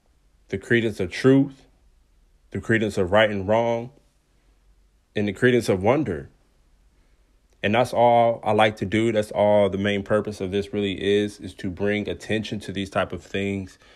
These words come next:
and to show people that, is your life really, really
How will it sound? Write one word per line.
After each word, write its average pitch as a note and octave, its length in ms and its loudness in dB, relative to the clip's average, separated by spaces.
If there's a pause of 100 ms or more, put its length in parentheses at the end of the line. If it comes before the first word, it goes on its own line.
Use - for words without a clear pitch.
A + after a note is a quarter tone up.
(140)
and G2 100 -10
to - 80 -12
show A#2 320 -4
people A#2 460 -6
that, G2 420 -4 (480)
is F2+ 140 -10
your G2 100 -6
life B2+ 340 -2
really, C3+ 600 -2 (380)
really B2 560 -4